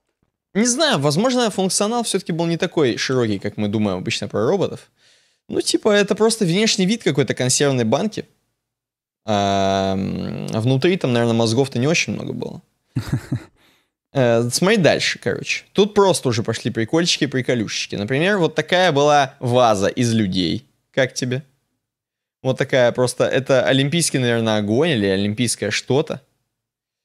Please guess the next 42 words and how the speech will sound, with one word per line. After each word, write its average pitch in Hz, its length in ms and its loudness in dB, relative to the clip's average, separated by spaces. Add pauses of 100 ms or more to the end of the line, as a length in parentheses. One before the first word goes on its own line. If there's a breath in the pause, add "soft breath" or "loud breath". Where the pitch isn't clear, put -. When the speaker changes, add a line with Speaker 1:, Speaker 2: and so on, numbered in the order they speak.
(220)
Speaker 1:
Э, 101 220 -4
опять 107 220 0
же, 104 120 -2
в 98 80 -8
восьмидесятом 117 600 -2
году 113 260 0
в 104 220 -6
Москве. 104 520 -4 (540)
Открытие 104 460 -4
Speaker 2:
Мгм. 110 80 -2
Speaker 1:
Олимпийских 107 400 -8
игр. 202 160 0
Вот 139 180 -2
из 233 100 -2
людей 196 340 0
прям. - 240 -12 (360)
Прям 123 180 -2
Speaker 2:
Просто 156 300 0
Speaker 1:
друг - 120 2
на 160 60 4
друге 135 80 2
Speaker 2:
чтоб 104 220 0
ты 131 60 -4
Speaker 1:
держали. 185 140 -4
Speaker 2:
знал, 156 300 0
у 147 60 0
меня 127 220 0
тёща 123 420 -4
выступала 104 560 -4
на 101 160 -4
открытии, 139 380 -6
она 107 180 -4
тоже 104 400 -6
гимнастка, 107 600 -4
я 101 60 -2
не 104 60 -2
знаю, 104 160 -2
мастер 117 360 -4
спорта 107 380 -6
она 101 140 -4
или 101 120 -6
кандидат. 110 540 -4